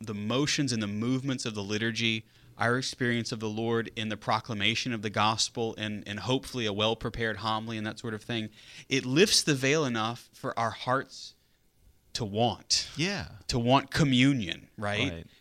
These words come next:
Speaker 1: And so then whenever we receive Holy Communion,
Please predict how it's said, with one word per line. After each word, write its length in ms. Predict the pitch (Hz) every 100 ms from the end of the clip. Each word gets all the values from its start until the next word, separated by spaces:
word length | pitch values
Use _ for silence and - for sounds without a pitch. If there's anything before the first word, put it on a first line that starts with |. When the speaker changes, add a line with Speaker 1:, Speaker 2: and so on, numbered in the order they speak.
| -
Speaker 1:
And 140 | 123 127
so 180 | 139 123
then 280 | 127 160
whenever 280 | 135 131 123
we 80 | 120
receive 540 | 101 104 - 202 247
Holy 320 | 160 120 101 98
Communion, 580 | 107 101 98 95 95